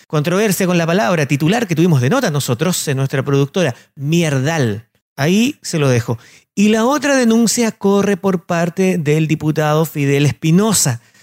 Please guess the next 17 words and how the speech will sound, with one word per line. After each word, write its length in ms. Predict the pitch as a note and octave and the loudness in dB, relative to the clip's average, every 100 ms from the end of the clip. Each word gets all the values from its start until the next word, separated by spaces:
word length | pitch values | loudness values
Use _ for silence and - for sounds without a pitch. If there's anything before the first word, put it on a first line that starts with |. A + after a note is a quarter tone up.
| - - - | -20 -20 -4
Lo 340 | D3+ F3 E3+ | 0 2 0
que 260 | - F3 F3+ | 0 -2 0
acaba 480 | C#3+ C#3 A3 B3 C4 | -2 -2 -2 0 2
de 60 | A#3+ | 2
denunciar 500 | G3 D#3 - F3 F3 | 0 0 -2 -2 -2
el 100 | D#3+ | -2
diputado 540 | C3 C#3 F3 F#3+ - | -4 -4 -2 -2 -4
es 260 | E3+ F3+ - | -4 -4 -6
fuertísimo. 840 | _ - C#3+ D3+ C4+ - C#3+ A#2 A2+ _ _ _ | _ -4 -4 -2 -2 -2 -2 -2 -6 _ _ _
Habla 580 | F3 F3+ F#3+ G#3 G#3+ G#3 | -4 -2 0 2 2 0
de 240 | E3 F3+ F3+ | -2 -2 -2
manipulación 1300 | D#3+ E3+ F#3 E3 D3 C#3 C#3 - F#3 G3+ A3+ C4 - - _ _ | -2 -2 -2 -2 -4 -2 -2 0 0 2 2 0 -4 -20 _ _
en, 460 | F3 F3+ G#3 A3+ - _ | -2 0 0 -2 -8 _
¿cómo 220 | - C#3+ | -12 -8
se 140 | - C#3 | -2 0
dice 320 | D#3 - D3+ | 2 0 -2
esto? 440 | C#3+ - D#3+ D3+ | -4 -4 -2 -2